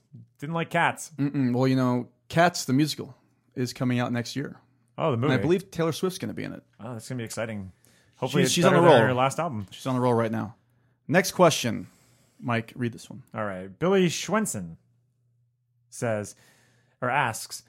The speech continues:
Speaker 1: "If you had to give an original book or short story title to the first season of Castle Rock, what would it be and why?" Oh, this
Speaker 2: Good
Speaker 1: we could
Speaker 2: question.
Speaker 1: have some great, some great bits here.
Speaker 2: I, uh, I kept it minimal. I, I'm a minimalist at heart.
Speaker 1: Mm, okay.
Speaker 2: And my answer was the Schisma. Or Schisma.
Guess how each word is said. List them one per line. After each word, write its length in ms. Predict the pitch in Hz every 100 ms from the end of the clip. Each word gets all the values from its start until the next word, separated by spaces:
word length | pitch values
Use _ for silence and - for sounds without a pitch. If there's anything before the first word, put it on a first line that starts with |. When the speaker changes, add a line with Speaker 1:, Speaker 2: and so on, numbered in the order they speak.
| _ _
Speaker 1:
"If 120 | 135 131
you 100 | 208
had 120 | 269
to 80 | 254
give 200 | 170 202
an 80 | 185
original 380 | 165 185 202 165
book 320 | 117 165 170
or 100 | 139
short 240 | - 156
story 300 | - 147 143
title 400 | 131 127 123 120
to 60 | 113
the 60 |
first 280 | 110 131 131
season 260 | - 127 120
of 80 | 110
Castle 340 | - 120 117 104
Rock, 380 | 98 95 95 -
what 300 | 107 127 190
would 100 | 190
it 140 | 131
be 260 | 147 147 151
and 260 | 120 107
why?" 400 | 101 107 101 95 90 _ -
Oh, 200 | 98 - _ _
this 120 | -
Speaker 2:
Good 60 |
Speaker 1:
we 60 | 156
could 40 |
Speaker 2:
question. 240 | 123 127 113
Speaker 1:
have 60 | 92
some 100 | 98
great, 220 | 110 110
some 180 | 107 92
great 220 | 113 110
bits 180 | 113 -
here. 60 | 143
Speaker 2:
I, 220 | 160 170
uh, 560 | 160 156 147 143 143 -
I 80 |
kept 220 | 131 156 143
it 60 |
minimal. 360 | 131 123 104 71 - - _ -
I, 180 | - -
I'm 100 | -
a 40 | 117 123
minimalist 380 | 120 104 98 -
at 80 | -
heart. 180 | - 143
Speaker 1:
Mm, 240 | 123 120
okay. 220 | 123 113 113 _ _ _ _ _ _
Speaker 2:
And 60 | 120
my 120 | 117
answer 260 | 117 113 110
was 280 | 107 104
the 80 | -
Schisma. 360 | 117 127 120 117 113 _ _ _ _ _ _
Or 80 | -
Schisma. 360 | 117 143 117